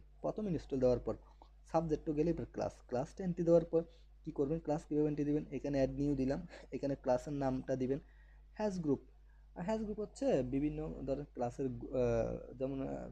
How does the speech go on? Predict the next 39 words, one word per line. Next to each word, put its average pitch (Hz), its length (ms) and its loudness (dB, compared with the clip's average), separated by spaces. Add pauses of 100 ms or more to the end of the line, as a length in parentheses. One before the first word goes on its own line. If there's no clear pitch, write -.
গ্রুপ 139 340 -2
থাকে, 123 240 0 (460)
যেমন, 135 320 -2 (300)
আহ, 131 140 -4 (100)
ক্লাস 139 200 -2 (100)
নাইনের 110 440 -4
স্কুলের 135 300 -6
ক্ষেত্রে - 260 -10
দেখা 143 240 -2
যায় 156 140 2
কি, 185 200 2
আহ, - 440 -10
মাদ্রাসার 147 460 -4
ক্ষেত্রে 202 240 -6
দেখা 160 240 -2
যায় 143 140 2
না, 127 180 -2 (300)
তবে 147 200 0
স্কুলের 151 320 -4
ক্ষেত্রে 175 280 -4
দেখা 147 240 2
যায় 151 140 0
কি, 165 260 2
আহ, 113 40 0 (340)
নবম 131 340 4
শ্রেণীর 170 260 0
বিভিন্ন 143 240 4
গ্রুপ 123 260 4
থাকে, 120 200 0
সায়েন্স, 123 420 4
কমার্স, 120 380 -2
আর্টস। 113 220 4 (420)
যদি 226 180 4
এই 240 60 6
ধরনের 175 440 6
কোনো 170 280 0
গ্রুপ 139 340 4
একটা 143 260 0
ক্লাসে 127 360 -4